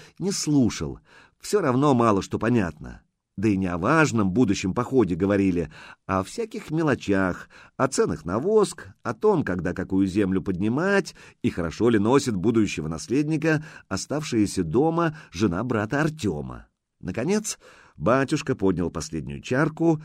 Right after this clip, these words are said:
сказал: «Чтоб все мы здесь так же после победы». Гошка смысла не понял,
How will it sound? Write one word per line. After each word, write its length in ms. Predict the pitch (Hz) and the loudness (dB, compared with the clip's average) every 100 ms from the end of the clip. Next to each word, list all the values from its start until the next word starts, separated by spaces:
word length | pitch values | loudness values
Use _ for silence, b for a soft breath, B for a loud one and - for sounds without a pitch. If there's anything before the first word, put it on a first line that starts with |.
| B | B
сказал: 680 | - - 139 95 87 85 76 - _ _ _ | -8 0 2 2 0 -2 -4 -10 _ _ _
«Чтоб 360 | - - 190 185 | -8 0 0 -2
все 340 | - - 185 | -4 4 4
мы 140 | 160 131 | 6 4
здесь 420 | 78 151 120 - | 4 4 4 2
так 300 | 120 139 101 | 2 4 4
же 340 | 113 117 95 - _ | 4 4 2 -6 _
после 360 | 98 127 123 123 | 0 2 4 4
победы». 640 | 107 101 117 131 95 73 - _ _ _ _ _ _ _ _ - | 4 4 6 6 4 -2 -12 _ _ _ _ _ _ _ _ -8
Гошка 340 | 92 180 - | -4 -4 -6
смысла 360 | 82 95 101 113 | -6 -4 -2 0
не 120 | 123 | 0
понял, 400 | 156 202 190 | 0 2 2